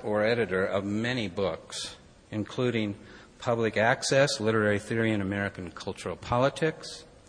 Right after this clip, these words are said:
Higher Education Under Fire, Politics, Economics, and the Crisis in the Humanities,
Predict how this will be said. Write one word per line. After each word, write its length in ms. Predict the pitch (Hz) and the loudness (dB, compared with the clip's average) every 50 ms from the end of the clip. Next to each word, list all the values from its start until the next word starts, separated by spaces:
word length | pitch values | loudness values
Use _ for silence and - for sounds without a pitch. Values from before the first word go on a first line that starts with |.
| - - - - - - - - - | -20 -20 -20 -20 -20 -20 -20 -20 -10
Higher 320 | - - 131 135 135 127 127 | 0 2 4 6 6 6 4
Education 720 | 120 113 107 117 - - 135 123 120 117 - - 120 110 | 4 2 0 -4 -4 -2 0 0 0 0 4 4 4 4
Under 240 | 104 101 95 92 95 | 4 2 0 4 6
Fire, 580 | - - - 117 117 123 131 135 143 147 156 - - - - - - - - - - | 6 8 8 6 4 4 4 4 2 0 -2 -6 -10 -18 -20 -20 -20 -20 -20 -18 -4
Politics, 640 | - 139 135 135 135 135 - - 139 131 - - - - | 0 2 4 4 4 4 2 -4 -6 -6 -6 -10 -8 -8
Economics, 680 | 123 113 - 113 107 110 113 120 123 123 120 113 - - | -8 -4 -4 -2 -2 0 0 0 -2 -2 -4 -6 -8 -8
and 160 | 107 101 95 | -8 -8 -8
the 60 | 92 | -8
Crisis 580 | - - - 120 117 120 - - 123 113 - - | -8 -2 0 0 0 0 0 -4 -6 -6 -6 -4
in 120 | - 104 | -2 -2
the 80 | 98 95 | -2 0
Humanities, 800 | 101 104 101 104 107 117 127 135 135 147 151 165 160 - - | 0 2 2 2 2 4 4 2 2 2 0 -2 -2 -6 -10